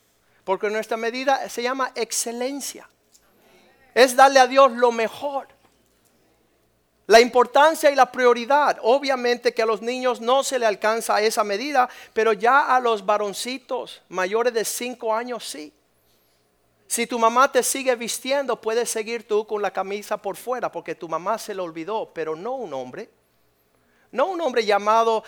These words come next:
a dar un ejemplo y un porte a nuestros jóvenes que están tratando de ver cómo han de vivir la vida.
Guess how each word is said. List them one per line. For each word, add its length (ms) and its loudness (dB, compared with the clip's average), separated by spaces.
a 120 6
dar 280 4
un 180 -2
ejemplo 720 -4
y 100 -8
un 160 -6
porte 720 -4
a 120 6
nuestros 360 -2
jóvenes 640 -4
que 80 -4
están 280 0
tratando 560 0
de 120 -4
ver 300 -2
cómo 340 -2
han 120 -2
de 100 -6
vivir 320 -10
la 160 0
vida. 420 -8